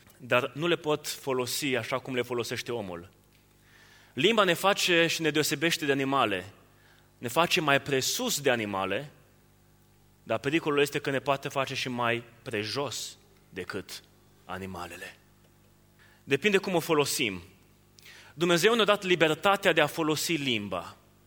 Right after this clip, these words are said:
Dar cu această libertate ne-a dat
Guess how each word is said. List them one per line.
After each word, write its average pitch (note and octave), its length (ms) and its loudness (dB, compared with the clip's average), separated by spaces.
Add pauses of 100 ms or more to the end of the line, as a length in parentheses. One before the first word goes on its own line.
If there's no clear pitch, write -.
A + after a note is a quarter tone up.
(1040)
Dar C#3 180 4
cu - 80 2
această G3 520 4
libertate D#3 600 4
ne-a D#3+ 140 2
dat D#3+ 320 0